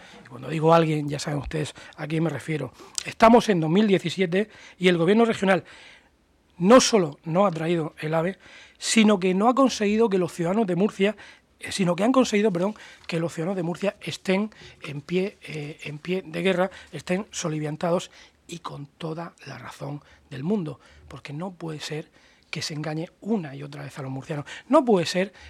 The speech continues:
eh, que los murcianos tengamos que agachar la cabeza. Hay que recuperar, eh, la dignidad. Los murcianos, eh, somos de primera y de una vez por todas tenemos que levantar la cabeza y tenemos que luchar por defender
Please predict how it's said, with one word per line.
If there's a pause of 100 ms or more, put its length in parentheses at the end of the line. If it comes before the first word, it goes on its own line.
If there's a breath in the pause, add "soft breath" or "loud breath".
eh,
que
los
murcianos
tengamos
que
agachar
la
cabeza. (360 loud breath)
Hay
que
recuperar,
eh,
la
dignidad. (240 loud breath)
Los
murcianos,
eh, (280 loud breath)
somos
de
primera (300 soft breath)
y
de
una
vez
por
todas
tenemos
que
levantar
la
cabeza (200 loud breath)
y
tenemos
que
luchar (320 loud breath)
por
defender